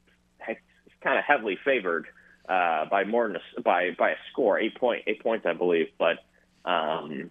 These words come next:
but yeah, that's, it's, uh, it's gonna be an interesting matchup for sure. Let's, let's see how, how, how ready and how deep this L S U secondary is from kind of what we were just talking about with,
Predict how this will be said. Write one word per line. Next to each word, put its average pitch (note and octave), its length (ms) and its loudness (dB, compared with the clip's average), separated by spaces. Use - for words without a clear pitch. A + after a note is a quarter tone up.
but G#2+ 80 4
yeah, G#2 400 4
that's, G#2 180 0
it's, - 280 -4
uh, A#2 400 2
it's C3+ 180 -2
gonna G#3 160 2
be D3+ 120 2
an D#3 60 -2
interesting - 280 -4
matchup G2+ 400 0
for F2 200 -4
sure. E2 320 0
Let's, A#2+ 220 2
let's E3+ 260 4
see G3+ 140 0
how, D3+ 380 0
how, A#2 580 2
how C#3 180 4
ready A#2 480 0
and G#2+ 80 -6
how A#2 140 0
deep G#2 360 -2
this G2 140 -6
L G2 160 2
S F#2+ 100 -4
U G2 120 -10
secondary E2+ 580 0
is E2 160 0
from F2 280 -2
kind A2 120 4
of G2+ 60 2
what F2 140 0
we F2+ 140 0
were E2+ 180 -2
just E2+ 200 -6
talking F#2+ 340 4
about D#2+ 320 2
with, F2 160 2